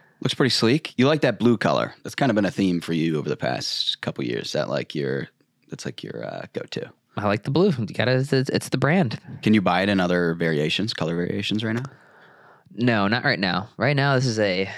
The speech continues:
Speaker 2: this is, this is it. Fourteen millimeter. This.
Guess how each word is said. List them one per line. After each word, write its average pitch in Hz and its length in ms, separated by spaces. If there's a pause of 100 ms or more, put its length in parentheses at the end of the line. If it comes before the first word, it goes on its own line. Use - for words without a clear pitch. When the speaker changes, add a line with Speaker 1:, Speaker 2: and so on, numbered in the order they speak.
(100)
Speaker 2:
this - 180
is, 101 160
this 113 160
is 107 140
it. - 180 (340)
Fourteen 127 500
millimeter. 127 540 (1000)
This. - 380